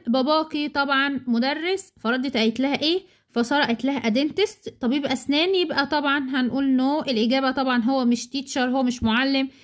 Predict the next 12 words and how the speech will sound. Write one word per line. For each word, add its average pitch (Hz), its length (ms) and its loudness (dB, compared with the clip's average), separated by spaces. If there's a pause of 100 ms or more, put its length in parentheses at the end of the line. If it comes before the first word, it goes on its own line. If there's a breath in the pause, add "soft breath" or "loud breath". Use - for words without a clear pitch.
(240 loud breath)
He 277 220 0
is 254 320 0
a 214 160 0
dentist، 311 640 0
هو 269 520 2
طبيب 233 520 0
أسنان. 254 480 -2 (420 soft breath)
آه، 240 200 2
عرفنا 277 380 2
منين؟ 269 440 2
لما 302 240 0
كملنا. 330 640 0